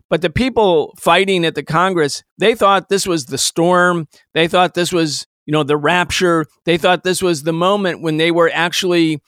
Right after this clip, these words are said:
going to stop the steal. They were going to stop the fraud. They were going to save America and save democracy.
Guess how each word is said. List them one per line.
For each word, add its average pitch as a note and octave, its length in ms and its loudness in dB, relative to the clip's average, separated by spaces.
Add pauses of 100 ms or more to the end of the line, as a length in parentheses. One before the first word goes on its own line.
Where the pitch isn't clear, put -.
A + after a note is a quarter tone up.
(380)
going E3+ 200 0
to E3 100 0
stop D#3+ 400 0
the F3+ 100 -4
steal. F#3+ 540 0
They D3 120 2
were E3+ 140 0
going E3+ 200 -2
to E3 80 -2
stop F3 400 -2
the F3 80 -4
fraud. F#3 420 0
They C#3+ 100 0
were D#3 120 0
going D#3+ 180 -2
to D#3 60 -2
save E3+ 400 0
America E3+ 500 -2
and B2+ 140 -12
save E3 280 0
democracy. D#3 720 -4